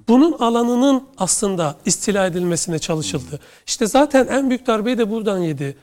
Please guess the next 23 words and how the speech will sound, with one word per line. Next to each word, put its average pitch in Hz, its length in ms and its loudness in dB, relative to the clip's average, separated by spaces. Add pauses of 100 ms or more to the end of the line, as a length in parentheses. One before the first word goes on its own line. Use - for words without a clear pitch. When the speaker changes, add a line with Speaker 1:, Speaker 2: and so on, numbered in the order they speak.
(160)
Speaker 1:
Sayın 180 280 0
Akşener. 143 480 -6
Speaker 2:
Hı 98 60 -20
hı. 90 140 -16 (280)
Speaker 1:
Yani 202 300 4 (180)
hiçbir 277 380 2
projesi 220 480 -2
yok, 175 200 -4
sağdan 196 480 0
geliyor. 247 340 -2 (320)
Ya 190 120 0
dikkat 294 340 -2
edin, 196 320 -2
Cumhuriyet 226 440 -2
Halk 262 180 -2
Partisi'ni 220 300 -2
çıkarın, 262 420 -2 (160)
sağdan 226 440 2
çok - 280 -8
büyük 185 160 -6
bir 170 80 -4
darbe 151 280 -4
yedi. 131 160 -10